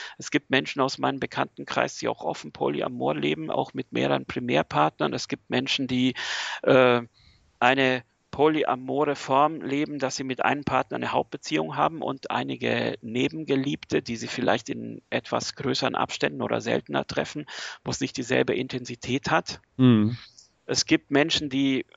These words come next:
Speaker 1: haben einen, einen Hauptpartner und haben so eine Art sexuelle Freiheit im bestimmten Rahmen. Und es gibt Menschen, die haben eben eine mehr oder weniger klare Monogamie.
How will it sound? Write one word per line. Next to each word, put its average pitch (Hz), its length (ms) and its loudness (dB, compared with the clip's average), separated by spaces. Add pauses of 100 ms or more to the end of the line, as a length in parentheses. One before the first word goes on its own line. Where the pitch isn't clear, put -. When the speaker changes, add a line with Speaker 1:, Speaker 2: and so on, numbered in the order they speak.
(100)
Speaker 1:
haben 139 440 4
einen, 123 560 -2
einen 127 300 0
Hauptpartner 147 640 2
und 135 240 -4
haben 131 260 0
so 120 140 -2
eine 123 180 0
Art 131 320 2
sexuelle 139 540 0
Freiheit 160 500 2
im 147 120 -6
bestimmten 151 440 -8
Rahmen. 151 520 0 (1400)
Und 143 180 -2
es - 120 -10
gibt - 180 -2
Menschen, 147 340 -2
die 135 200 -4
haben 139 240 0
eben 135 440 -6 (220)
eine 127 480 -2 (420)
mehr 131 160 2
oder 135 200 2
weniger 131 340 2
klare 127 400 2
Monogamie. 104 720 -6